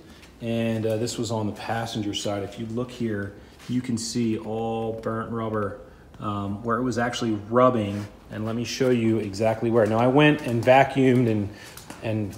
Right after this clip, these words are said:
got it, so, uh, it's, it's not touching anymore, but at the time, it was real bad. It coated the whole underside of the car. It was caked all over the exhaust. There's actually,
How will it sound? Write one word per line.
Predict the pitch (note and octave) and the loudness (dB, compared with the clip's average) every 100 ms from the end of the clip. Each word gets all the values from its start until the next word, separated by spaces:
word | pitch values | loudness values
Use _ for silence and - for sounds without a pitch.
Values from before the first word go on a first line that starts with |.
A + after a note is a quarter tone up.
| - - | -4 6
got | B2+ B2+ | 8 8
it, | B2 | 6
so, | - - A#2 A2 A2 G#2 - - - - | 2 2 4 6 2 0 -10 -16 -16 -4
uh, | G#2 G2+ G2+ | 0 2 2
it's, | G#2+ G#2 - - - | -2 -4 -6 -8 -6
it's | - | 2
not | C#3+ - | 2 4
touching | D3+ - | 2 4
anymore, | C#3+ B2+ E3+ G#3 A3 F3 A#2+ | 4 6 8 8 6 2 2
but | B2 | 6
at | B2 | 6
the | B2 | 4
time, | - C3+ A#2+ | 0 2 4
it | C3 | 4
was | B2+ | 2
real | A2+ C#3 B2+ | 6 8 8
bad. | B2 A#2 | 6 4
It | B2 | 2
coated | - D3 C#3 B2+ | 6 8 8 6
the | |
whole | B2 - F3 E3 D#3+ | 0 4 6 8 6
underside | E3+ F3 E3 - C#3+ C#3+ C3+ A#2 - - - - | 2 2 2 2 4 4 2 -2 -12 -16 -16 -4
of | D3+ C3 | 0 2
the | C#3+ | 2
car. | - C#3+ C3+ C3+ B2+ - - | 4 6 6 6 2 -4 -2
It | D#3+ | 4
was | D#3+ C#3+ | 6 6
caked | - - D3 C3 | 2 2 2 4
all | C#3 C3+ C#3 | 4 6 6
over | C3+ B2+ | 6 8
the | B2 | 10
exhaust. | A2+ G2+ A#2+ A#2+ A#2+ | 8 6 6 6 6
There's | C3 B2 | 6 6
actually, | C3 B2+ C3+ B2 A2+ | 6 4 6 6 6